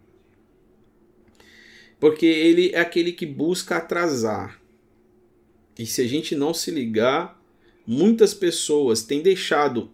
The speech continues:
até, por exemplo, vou pegar aqui os dois casos, tá? Tem homens que deixam de servir ao ministério porque ele busca construir um futuro para os filhos.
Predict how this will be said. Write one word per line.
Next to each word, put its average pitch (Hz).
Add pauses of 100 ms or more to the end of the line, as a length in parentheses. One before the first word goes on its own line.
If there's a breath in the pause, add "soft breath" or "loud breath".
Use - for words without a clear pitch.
até, 196
por 160
exemplo, 147
vou 160
pegar 175
aqui 170
os 139
dois 175
casos, 104
tá? 135 (260 loud breath)
Tem 160
homens 226 (420 soft breath)
que 170
deixam 165
de 143
servir 147 (480)
ao 143
ministério 151
porque 165
ele 156
busca 196
construir 175
um 180
futuro 196
para 175
os 175
filhos. 113